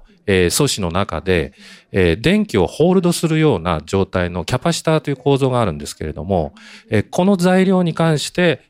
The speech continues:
えー、非常に我々は優位に立っていると。こういうことでございます。えー、我々の技術の強みでございますけれども、あの、評価技術。えー、我々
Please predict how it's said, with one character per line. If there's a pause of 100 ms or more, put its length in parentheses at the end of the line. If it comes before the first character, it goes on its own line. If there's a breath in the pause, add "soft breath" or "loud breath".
え
ー、
非
常
に
我
々
は
優
位
に
立
っ
て
い
る
と。 (220 soft breath)
こ
う
い
う
こ
と
で
ご
ざ
い
ま
す。 (960 loud breath)
え
ー、
我
々
の
技
術
の
強
み
で
ご
ざ
い
ま
す
け
れ
ど
も、 (340 soft breath)
あ
の、
評
価
技
術。 (200)
え
ー、
我
々